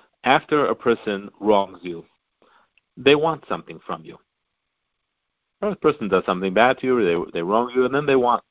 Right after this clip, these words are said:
a favor from you. Now, here you can be in an interesting situation. You want to refuse to do the favor, but not particularly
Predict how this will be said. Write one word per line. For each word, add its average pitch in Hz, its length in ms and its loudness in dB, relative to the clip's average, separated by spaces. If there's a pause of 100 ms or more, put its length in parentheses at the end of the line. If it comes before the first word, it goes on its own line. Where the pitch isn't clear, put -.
a 98 80 -2
favor 90 420 0
from 87 180 -6
you. 90 140 -6 (1120)
Now, 113 500 4
here 135 640 -4 (240)
you 113 120 -10
can 120 160 -10
be 120 140 -2
in 110 100 -4
an 87 60 -6
interesting 107 460 -6
situation. 87 560 -4 (580)
You 143 120 4
want 185 180 6
to 139 60 4
refuse 92 480 -2 (100)
to 101 80 -10
do 92 140 -4
the 87 100 -4
favor, - 440 -8
but - 240 -2
not 196 380 0 (160)
particularly 98 680 0